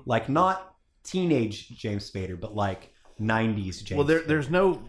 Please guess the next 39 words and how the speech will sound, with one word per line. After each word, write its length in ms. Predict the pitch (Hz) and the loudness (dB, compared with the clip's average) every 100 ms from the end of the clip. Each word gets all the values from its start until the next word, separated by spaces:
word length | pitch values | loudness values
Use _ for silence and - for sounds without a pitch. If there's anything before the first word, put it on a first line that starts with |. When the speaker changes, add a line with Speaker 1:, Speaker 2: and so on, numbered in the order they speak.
| - - | -16 -2
Speaker 2:
connection 640 | 139 123 127 - 143 135 | 0 2 0 0 0 2
with 160 | 120 123 | -2 -2
my 200 | 113 110 | -2 -2
pick 380 | - 95 - 113 | -2 -2 0 2
on, 240 | 110 110 110 | 4 4 2
Speaker 1:
Uh-huh. 100 | 101 | 0
Speaker 2:
uh, 20 | |
Jimmy 320 | 95 123 107 | 0 -2 -2
Simpson, 560 | - 120 123 - 147 139 _ _ - | -2 -2 0 -2 -2 -6 _ _ -6
but 100 | 120 | 2
I 80 | 139 | 2
think 180 | 160 117 | 2 0
Jimmy 260 | 117 131 113 | 0 0 0
Simpson 480 | - 120 113 117 101 | -2 -2 -2 -6 -6
shares 420 | - 110 113 107 | -2 0 0 0
a 40 | |
lot 180 | 104 101 | -2 -2
of 100 | 98 | -4
James 340 | 92 107 104 95 | -2 -2 -4 -6
Spader 480 | - 110 101 98 | -8 -4 -4 -4
qualities 520 | - 104 95 92 87 92 | -4 -4 -2 -4 -8 -8
as 140 | 80 | -8
Speaker 1:
His 160 | 85 95 | -4 2
Speaker 2:
well. 100 | 110 | 2
Speaker 1:
mannerisms. 800 | 107 123 117 101 92 87 - 113 | 4 4 2 0 -6 -12 -6 2
Speaker 2:
Yeah. 300 | 113 101 - - | 4 2 -4 -2
Speaker 1:
Yeah, 240 | 113 113 | 2 4
I 60 | 110 | 4
can 160 | 185 | 0
see 180 | 165 120 | -6 -6
that. 300 | 95 90 - _ _ _ _ _ _ | -6 -8 -10 _ _ _ _ _ _
All 100 | 131 | 0
right, 200 | 139 131 | 4 4
well, 120 | 131 131 | 4 2
my 320 | 135 175 214 | 4 4 4
pick 540 | 214 190 185 123 - - | 2 2 4 4 -2 -8
is 720 | - 135 135 135 131 120 - _ | -2 2 4 4 2 -2 -12 _
sixty 560 | - - 202 - - 127 | -10 -2 0 0 0 2
now. 380 | 104 87 - | 2 0 -6